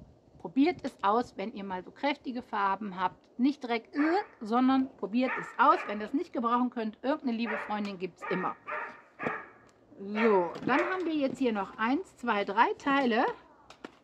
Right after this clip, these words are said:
und einen Asam Jutebeutel.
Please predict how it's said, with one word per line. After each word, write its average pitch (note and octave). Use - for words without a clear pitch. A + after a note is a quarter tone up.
und G#4+
einen D4
Asam D4+
Jutebeutel. F#4+